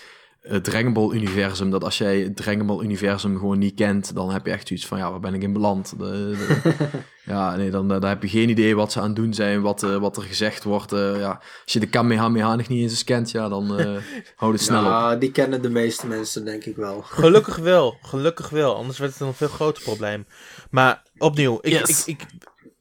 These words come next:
Speaker 2: ik, het is belangrijk dat je de, sowieso de details kent. Je hoeft natuurlijk niet alles te kennen van Dragon Ball. Het is niet het einde van de wereld als je niet alles kent.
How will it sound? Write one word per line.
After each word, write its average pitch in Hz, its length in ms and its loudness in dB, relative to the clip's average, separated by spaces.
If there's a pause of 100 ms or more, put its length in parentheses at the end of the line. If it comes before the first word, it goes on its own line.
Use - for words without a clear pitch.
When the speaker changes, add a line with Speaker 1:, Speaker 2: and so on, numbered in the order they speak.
(140)
Speaker 2:
ik, 127 160 -8
het 147 140 -2
is 151 100 -6
belangrijk 165 600 2
dat 139 260 0
je 131 600 4
de, - 140 -6 (760)
sowieso 151 380 6
de 131 200 0
details 127 560 2
kent. 110 220 -4
Je 190 60 0
hoeft 214 120 -2
natuurlijk 190 340 -2
niet 123 100 -2
alles 135 260 -2
te 131 100 -6
kennen 104 240 -6
van 107 100 -12
Dragon 101 260 -4
Ball. 104 140 -2
Het 123 80 4
is - 60 -12
niet 127 200 -4
het - 80 -18
einde 127 200 -4
van 117 100 -10
de 110 80 -6
wereld 113 260 -2
als 113 80 -4
je 113 60 -8
niet 110 100 -8
alles 123 280 -4
kent. 104 280 -8